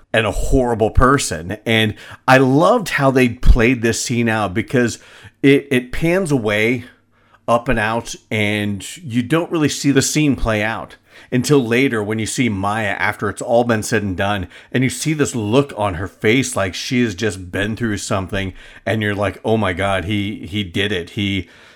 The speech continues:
he forced himself on her." And then you realize that that's not why she has the look on her face.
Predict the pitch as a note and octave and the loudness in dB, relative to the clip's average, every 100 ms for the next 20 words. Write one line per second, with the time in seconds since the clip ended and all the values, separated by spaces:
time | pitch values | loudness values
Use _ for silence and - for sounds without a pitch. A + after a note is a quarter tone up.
0 | _ A#2 A2 G#2 A2+ B2 B2+ G#2+ G#2+ F#2 | _ -8 -6 -2 -2 -2 -4 -4 -4 -4
1 | G#2 G2 G2 E2 G2+ F#2+ - G#2+ G#2+ G#2+ | -4 -6 -6 -6 -6 -6 -8 -6 -4 -4
2 | A2 A2 - _ _ _ - B2 B2 B2 | -4 -6 -10 _ _ _ -2 0 2 2
3 | C#3 C3+ A2 G#2 F#2+ G#2+ G2+ - C#3 A2 | 2 2 0 -2 -2 -2 -2 -4 -2 2
4 | A#2+ - B2 A2 A2 G2+ G2 G#2 G2 G2+ | 2 0 -2 -2 -2 -4 -2 -2 -4 -6
5 | E2+ G2 G2+ F2 G#2 G2 G2+ - G2 F#2 | 0 0 0 -4 -4 -4 -4 -4 -6 -6
6 | G2+ F2 - G#2 G2 - - | -8 -10 -6 -4 -4 -8 -14